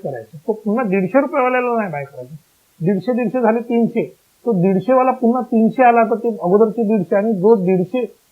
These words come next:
वाला जेव्हा तो सत्तर आलाय, तो सत्तर वाला होईल जास्तीत जास्त शंभर रुपये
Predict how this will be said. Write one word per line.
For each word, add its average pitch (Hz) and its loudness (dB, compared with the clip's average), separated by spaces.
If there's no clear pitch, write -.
वाला 208 0
जेव्हा 214 6
तो 226 -4
सत्तर 247 4
आलाय, 180 4
तो 196 -6
सत्तर 226 0
वाला 240 6
होईल 226 4
जास्तीत 220 0
जास्त 196 -4
शंभर 320 -2
रुपये 139 -4